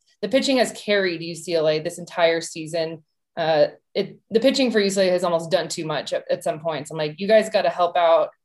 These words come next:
Faremo and Acevedo a little bit, um, and, and step up defensively, step up offensively." And I watched and covered, um, their last couple of weekends of pac, and then I covered their regional against Ole Miss, L M U, and Grand Canyon.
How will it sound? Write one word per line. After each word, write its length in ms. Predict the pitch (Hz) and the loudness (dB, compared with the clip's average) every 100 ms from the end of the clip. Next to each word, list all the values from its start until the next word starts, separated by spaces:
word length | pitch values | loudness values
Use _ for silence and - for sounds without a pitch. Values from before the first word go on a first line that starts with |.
| _ _ _ | _ _ _
Faremo 340 | 190 180 175 170 | -4 -2 -2 -2
and 100 | 156 | -2
Acevedo 500 | 165 170 170 165 156 | -4 -6 -6 -2 -2
a 60 | |
little 200 | 156 151 | -2 -4
bit, 320 | 151 151 123 - - | -4 -4 -4 -8 -14
um, 480 | 165 160 156 160 - | -10 -8 -8 -10 -8
and, 180 | 175 170 | -8 -6
and 160 | 185 | -6
step 280 | - 196 - | 0 2 4
up 280 | 170 165 220 - | 6 4 4 -6
defensively, 580 | 185 185 170 175 165 170 | -6 -4 -4 -6 -6 -4
step 240 | 165 170 | -2 0
up 180 | 175 170 | 2 2
offensively." 840 | 170 151 165 160 165 156 165 165 165 _ _ _ | 0 -2 -4 -6 -8 -6 -6 -6 -10 _ _ _
And 180 | 175 170 | -4 0
I 60 | 165 | 4
watched 600 | 190 196 202 - - - _ - | 6 4 2 -4 -14 -20 _ -10
and 300 | 185 175 175 | -6 -6 -8
covered, 640 | - 226 214 196 175 175 - _ _ _ _ 175 | 2 4 6 4 2 -2 -10 _ _ _ _ -4
um, 360 | 175 170 165 | -2 -2 2
their 160 | 185 185 | 4 6
last 320 | 180 175 - | 6 2 0
couple 240 | 202 208 | -6 -2
of 140 | 196 185 | -4 -4
weekends 340 | 202 226 226 | -2 0 2
of 140 | 254 254 | 0 -2
pac, 500 | - 147 143 220 - _ | -10 -4 -4 -4 -10 _
and 180 | 190 180 | -10 0
then 100 | 170 | 2
I 120 | 170 | 2
covered 600 | 170 190 165 165 160 156 | 0 -2 0 0 -2 -4
their 300 | 165 165 160 | -2 0 0
regional 800 | 151 170 220 196 185 156 151 151 | -4 -4 -4 -4 -4 -4 -4 -4
against 640 | 170 156 165 160 156 - - | -6 -4 -4 -6 -10 -16 -4
Ole 160 | 175 170 | -4 0
Miss, 400 | 165 160 156 - | 0 0 -4 -8
L 160 | 165 170 | -4 -4
M 140 | 165 | -6
U, 360 | 160 156 156 139 | -6 -4 -4 -4
and 140 | 160 | -4
Grand 280 | 165 160 156 | -4 -4 -6
Canyon. 640 | 185 175 160 151 147 151 | -6 -6 -4 -4 -6 -10